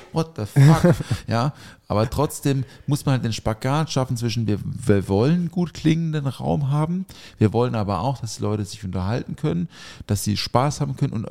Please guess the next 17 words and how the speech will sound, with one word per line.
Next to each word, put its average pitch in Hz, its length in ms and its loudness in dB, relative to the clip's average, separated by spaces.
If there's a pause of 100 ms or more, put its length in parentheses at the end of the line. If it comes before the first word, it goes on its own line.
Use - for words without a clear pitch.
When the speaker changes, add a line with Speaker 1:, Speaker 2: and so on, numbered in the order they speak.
(260)
Speaker 1:
die 117 80 -2
Musik 135 340 -4
einfach 113 260 -4
auch 110 160 -6
ein 107 100 -6
Party-Element 87 840 -4
ist. - 140 -12
Und 98 260 0
das 156 160 2
ist 143 160 -10
so 135 120 0
für 127 160 -2
mich 127 280 -4
so 113 120 -4
das - 320 -8
Zentrum, 131 480 -2 (100)
ne? 139 160 0